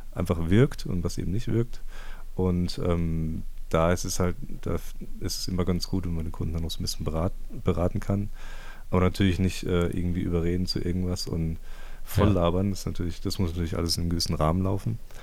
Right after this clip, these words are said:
Speaker 1: Aber, ähm, bisher war das bei mir immer so, dass sich die Leute immer sehr glücklich geschätzt haben, wenn ich denen noch irgendwie, selbst wenn's letztendlich für die, äh, einen finanziellen Mehraufwand bedeutet hat, aber,
Speaker 2: Mhm.
Speaker 1: ähm, wenn die dadurch, ähm, eben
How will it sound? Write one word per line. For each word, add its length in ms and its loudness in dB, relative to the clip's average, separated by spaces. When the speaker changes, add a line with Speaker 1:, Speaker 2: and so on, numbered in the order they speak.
Speaker 1:
Aber, 520 2
ähm, 300 0
bisher 340 4
war 80 6
das 120 0
bei 100 0
mir 180 6
immer 140 6
so, 120 4
dass 220 2
sich 180 -6
die 300 0
Leute 300 0
immer 280 -2
sehr 160 -4
glücklich 360 -2
geschätzt 340 0
haben, 320 2
wenn 160 0
ich 80 -4
denen 180 0
noch 140 0
irgendwie, 380 0
selbst 320 4
wenn's 240 8
letztendlich 440 4
für 120 2
die, 280 4
äh, 40 0
einen 240 0
finanziellen 520 6
Mehraufwand 500 4
bedeutet 360 2
hat, 160 0
aber, 600 6
Speaker 2:
Mhm. 120 2
Speaker 1:
ähm, 80 4
wenn 100 6
die 60 6
dadurch, 480 2
ähm, 400 0
eben 380 0